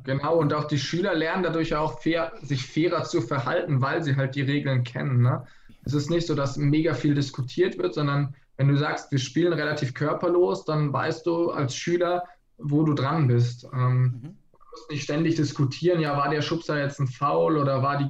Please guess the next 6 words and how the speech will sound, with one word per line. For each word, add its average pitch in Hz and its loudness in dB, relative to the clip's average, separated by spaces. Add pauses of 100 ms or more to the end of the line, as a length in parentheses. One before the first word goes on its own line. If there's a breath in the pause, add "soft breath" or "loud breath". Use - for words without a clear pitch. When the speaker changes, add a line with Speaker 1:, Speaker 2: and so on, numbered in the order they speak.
Speaker 1:
Grätsche 151 0
jetzt 135 -4
erlaubt 139 0
oder 131 2
nicht? 160 -2 (400)
Ähm, 127 4